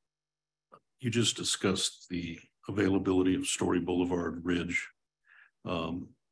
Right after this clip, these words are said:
I'm thinking of some other areas in our community where we have approved multifamily housing recently. Converse Avenue, currently building a five hundred unit,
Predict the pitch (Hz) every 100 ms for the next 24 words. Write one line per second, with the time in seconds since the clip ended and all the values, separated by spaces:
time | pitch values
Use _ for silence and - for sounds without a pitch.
0 | _ - 104 - 123 123 101 98 - 95
1 | 95 90 92 92 90 90 95 87 87 -
2 | 90 92 87 85 87 87 85 - 104 110
3 | 90 - 95 90 - 90 - 90 - 87
4 | 87 82 85 82 87 85 82 - - -
5 | 95 110 - _ _ _ _ _ _ -
6 | 98 92 98 - 92 90 92 107 117 -
7 | _ _ _ _ _ _ _ _ - -
8 | - 107 95 90 87 92 92 87 87 101
9 | 92 90 92 92 92 90 92 92